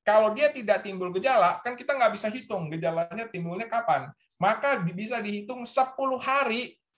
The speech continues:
pasca hasil P C R positif.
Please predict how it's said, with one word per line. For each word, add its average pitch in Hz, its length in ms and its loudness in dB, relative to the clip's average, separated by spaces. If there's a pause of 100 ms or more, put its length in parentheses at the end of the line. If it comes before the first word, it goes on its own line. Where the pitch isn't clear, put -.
(140)
pasca 262 640 2 (160)
hasil 240 640 0 (240)
P 202 80 -8
C 196 80 -8 (160)
R 190 240 0 (320)
positif. 143 640 -4